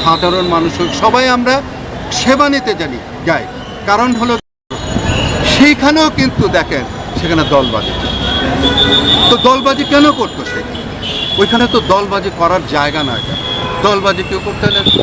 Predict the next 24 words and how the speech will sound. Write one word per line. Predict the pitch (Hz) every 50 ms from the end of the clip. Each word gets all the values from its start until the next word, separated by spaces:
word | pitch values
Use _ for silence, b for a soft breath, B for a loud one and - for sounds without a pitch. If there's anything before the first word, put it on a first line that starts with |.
| - - -
যান | 214 233 220 - -
পার্টি | 202 196 - - -
করেন, | - - 180 180 180 165 165
পার্টি | 165 165 - 165
অফিসে | - - - - - - 151
যান, | 151 147 -
পার্টিদের | 147 151 147 160 160 156 - 180 170 156
সঙ্গে | 151 160 160 160 151
যুক্ত | 160 156 - -
হয়ে | 165 151 151
একজন | 147 - 156 147 143 -
দল। | 147 - - - - - - - - - - - -
কিন্তু | 175 185 - - 240 247 - - -
যেখানে | - 160 165 - - 190 196 226 233 208
সর্বসাধারণ | - 165 160 151 151 151 147 165 151 - - 135 139 147 190 226 247 240 247 220
যেখানে | 180 175 156 131 147 143 139 135 127 117 - - - - - 123
মানে | 143 143 143 143 - -
বিচরণ, | 151 127 - 165 147 135 - - - - - - - - 170
সেই | 165 160 156 151 151
জায়গায় | 165 165 170 175 175 175 185 180
আপনি | 160 156 - - 170 160 151 - - -
তো | 175 170
একজন | 160 156 143 139 151 151 151
অফিসার, | 147 147 - 175 165 - 160 139